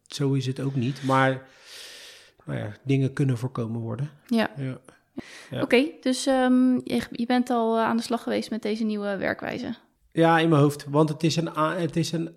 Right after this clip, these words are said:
Speaker 1: eh, aanloop tot, eh, wijziging van het protocollenboek.
Speaker 2: Wat is
Speaker 1: Dus,
Speaker 2: het, wat is het protocollenboek?
Speaker 1: Nagenoeg, nee, het belangrijkste wat wij behandelen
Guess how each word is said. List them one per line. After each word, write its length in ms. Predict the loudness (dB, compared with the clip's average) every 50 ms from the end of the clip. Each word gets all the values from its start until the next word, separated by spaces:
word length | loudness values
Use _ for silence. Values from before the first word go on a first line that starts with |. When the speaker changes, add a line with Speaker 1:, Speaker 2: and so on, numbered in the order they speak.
| _ _
Speaker 1:
eh, 240 | -6 -4 -4 -4 -6
aanloop 600 | -6 -6 -6 -4 -2 0 0 0 -2 -4 -6 -2
tot, 380 | 0 0 0 0 -2 -8 -18 -20 _ _ _ _ _ _ _ _ -20 -20 -20 -20 -20 -20 -20 -20 -20 -20 -20 -20 -20 -20 _ _ _ _
eh, 100 | 0 2 4 4 4 4 2 2 0 0 -2 -2
wijziging 480 | 0 0 0 0 -2 -2 -4 -4 -4
van 120 | -4 -8 -8
het 80 | -4 -2
protocollenboek. 680 | -2 -2 -2 -2 -2 -2 -2 -4 -6 -8 -10 -12 -18 -20 -20 _ _ _ _ _ _ _ _ _ _ _
Speaker 2:
Wat 120 | -4 -2 -2
is 60 | -2
Speaker 1:
Dus, 80 | -2 -4
Speaker 2:
het, 240 | -8 -10 -10 -8
wat 100 | -6 -6
is 60 | -6 -6
het 120 | -8 -8
protocollenboek? 640 | -8 -10 -10 -8 -6 -8 -6 -6 -6 -8 -10 -12 _ _ _ _ _ _
Speaker 1:
Nagenoeg, 880 | -6 -2 0 0 0 0 0 -2 -2 0 0 0 0 -2 -4 -8 -12 -14 _ _ _ _ _ _ _ _ _ _ _ -6
nee, 320 | -4 -4 -4 -4 -6 -10 -10
het 160 | -10 -10 -6
belangrijkste 600 | -2 0 0 2 2 2 0 0 -2 -2 -4 -6
wat 140 | -6 -4 -4
wij 160 | -4 -2 -2
behandelen 540 | -2 -2 0 0 0 0 0 0 0 -2